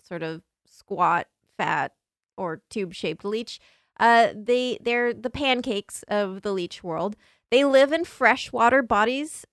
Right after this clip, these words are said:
bodies of fresh water. Uh, some species, uh, feed on crocodilians, so they attach themselves onto crocodilians and suck their blood, uh, which is pretty metal. Props to them.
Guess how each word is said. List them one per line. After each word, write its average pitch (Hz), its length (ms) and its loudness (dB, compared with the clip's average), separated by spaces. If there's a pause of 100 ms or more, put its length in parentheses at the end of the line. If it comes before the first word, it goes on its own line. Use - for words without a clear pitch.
(400)
bodies 233 440 6
of 233 120 -2
fresh 220 320 -2
water. 180 340 -2 (560)
Uh, 233 420 6
some 339 400 0
species, 262 800 -6 (100)
uh, 214 240 -2
feed 285 420 -4
on 262 360 2
crocodilians, 285 920 -2
so 220 220 -6
they 233 280 2
attach 196 420 0
themselves 190 500 -6
onto 180 280 -8 (260)
crocodilians 247 880 -4 (120)
and - 260 -8
suck 185 220 -8
their - 120 -10
blood, 226 380 -2 (400)
uh, 170 280 2
which 165 180 -6
is - 80 -16
pretty 220 320 0
metal. 208 400 2 (120)
Props 190 380 2
to 190 120 -4
them. 170 300 -4